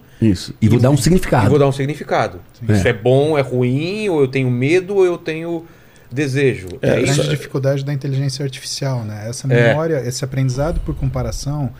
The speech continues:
Speaker 3: é o que é, <clears throat> é a dificuldade da, da inteligência artificial conseguir se apurar,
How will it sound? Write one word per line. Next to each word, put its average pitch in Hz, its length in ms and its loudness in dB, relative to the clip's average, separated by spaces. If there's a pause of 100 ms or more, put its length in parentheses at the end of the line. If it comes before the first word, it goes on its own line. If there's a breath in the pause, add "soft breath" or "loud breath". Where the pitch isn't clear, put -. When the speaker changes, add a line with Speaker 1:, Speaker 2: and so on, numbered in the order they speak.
(320 loud breath)
Speaker 3:
é 123 100 -2
o 131 120 2
que 135 280 -4
é, 139 300 -2 (160)
<clears throat> 113 400 -4
é 113 100 -8
a 123 60 -4
dificuldade 131 720 -2
da, 135 260 2
da 127 140 -4
inteligência 127 680 -4 (360 loud breath)
artificial 127 580 -4
conseguir 131 320 -4
se 131 140 -6
apurar, 120 400 -6